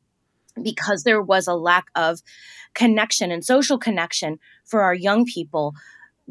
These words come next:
that really has shifted the mental health support that we are preparing for and giving in our schools. Involve them in decisions about social media. So if they're not ready for a social media account,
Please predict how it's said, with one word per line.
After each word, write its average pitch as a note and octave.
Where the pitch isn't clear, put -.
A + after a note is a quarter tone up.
that A3+
really D4
has A#3
shifted G3
the G3+
mental G#3
health A3
support G3+
that E3+
we G#3+
are F#3
preparing G#3+
for F#3+
and F#3
giving G3+
in F3
our E3
schools. -
Involve A3
them G#3+
in F#3
decisions F3
about F3+
social F3
media. D3+
So F#3
if A3
they're A#3
not B3
ready A3+
for A3+
a A3
social G#3
media A#3+
account, D4